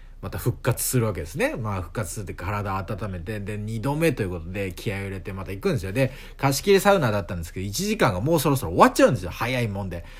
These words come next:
で、これも行かないと、あの、せっかくわざわざね、お金払って貸し切りでトライしてるのに、まあ、経験できなくなっちゃうと思って、二回目は、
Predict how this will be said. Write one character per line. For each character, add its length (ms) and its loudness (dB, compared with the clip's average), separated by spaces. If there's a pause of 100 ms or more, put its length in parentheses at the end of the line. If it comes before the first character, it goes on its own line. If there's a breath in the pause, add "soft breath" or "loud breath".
(100)
で、 120 -2
こ 320 4
れ 120 10
も 220 8
行 140 4
か 180 4
な 140 2
い 120 2
と、 460 2 (420 loud breath)
あ 240 -6
の、 460 -8 (220)
せ 200 2
っ 160 -2
か 160 0
く 120 4
わ 140 8
ざ 100 4
わ 100 6
ざ 140 -2
ね、 120 -2
お 120 0
金 160 -2
払 160 0
っ 40 -8
て 100 -8
貸 260 -6
し 20 -16
切 140 -8
り 100 -6
で 760 -8 (200)
ト 140 -4
ラ 120 2
イ 80 2
し 80 -6
て 100 -4
る 80 -8
の 140 -8
に、 80 -8
ま 640 -4
あ、 40 -8 (460)
経 140 0
験 140 2
で 100 4
き 60 6
な 80 10
く 80 4
な 80 4
っ 40 0
ち 100 -4
ゃ 40 -2
う 40 -8
と 60 -8
思 100 -8
っ 20 -12
て、 200 -8
二 140 -6
回 200 0
目 80 0
は、 320 0